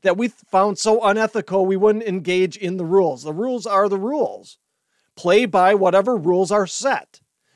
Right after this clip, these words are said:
They may not be ethical. We've covered that before. Uh, do I agree with the rules? Do I agree with ballot harvesting? Do I agree with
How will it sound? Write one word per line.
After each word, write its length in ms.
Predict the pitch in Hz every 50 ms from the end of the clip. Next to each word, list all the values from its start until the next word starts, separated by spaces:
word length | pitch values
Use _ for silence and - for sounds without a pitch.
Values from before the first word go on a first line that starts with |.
| _ _
They 140 | - 202 247
may 280 | 262 226 220 233 262 262
not 280 | 233 233 247 254 185
be 180 | 220 226 233 233
ethical. 420 | 214 202 - 190 - - 143 135
We've 180 | 151 220 226 -
covered 360 | - 147 190 196 214 208 175
that 220 | 202 196 196 196 -
before. 580 | 196 - _ - 226 220 196 123 104 95 - _ _ _ _ _ _ _ _ _ _ _ _ _ _ -
Uh, 280 | 208 220 226 208 202 196
do 240 | 160 - 214 220
I 80 | 220 220
agree 340 | 214 196 156 - 165 196 226
with 200 | 226 226 214 -
the 100 | 190 160
rules? 320 | 156 180 208 226 247 214
Do 120 | - 180 185
I 80 | 180
agree 220 | 170 147 156 220 247
with 160 | 233 160 -
ballot 300 | 165 151 160 202 226 185
harvesting? 500 | 180 214 233 233 247 - - 254 240 214
Do 120 | 190 190
I 60 | 175
agree 360 | 165 143 120 165 202 220 254 262
with 260 | 240 214 190 -